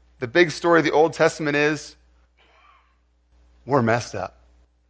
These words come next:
The big story of the Old Testament is that we're messed up, that we rebel, that we go against God, that we fall short, that we can't possibly match up to his standards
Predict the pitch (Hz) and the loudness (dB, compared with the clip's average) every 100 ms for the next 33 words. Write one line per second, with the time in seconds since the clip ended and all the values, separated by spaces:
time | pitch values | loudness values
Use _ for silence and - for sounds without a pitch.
0 | _ _ _ _ _ _ _ _ _ _ | _ _ _ _ _ _ _ _ _ _
1 | _ _ _ _ 123 127 151 - - - | _ _ _ _ -2 2 2 2 -8 2
2 | 151 151 135 131 139 139 135 - 123 107 | 4 6 6 4 2 2 2 0 -4 -4
3 | 101 110 113 147 131 127 - 107 131 147 | -6 -6 -4 -2 -2 -6 -6 -6 -6 -8
4 | _ _ _ _ _ - 113 127 123 98 | _ _ _ _ _ -12 -4 -2 -2 0
5 | 113 120 127 117 110 110 107 113 113 - | 2 2 0 -4 -4 -4 -4 -6 -8 -8
6 | - 110 113 117 113 104 - 107 - - | -6 -2 -2 -2 -10 -12 -6 -6 -4 -2
7 | 117 123 104 110 117 - - 127 123 131 | 0 -2 -8 -10 -12 -12 -4 -4 -4 -8
8 | 131 117 117 110 117 110 113 113 104 - | -8 -4 -4 -2 -6 -6 -8 -8 -10 -8
9 | 120 117 117 117 | -6 -6 -6 -8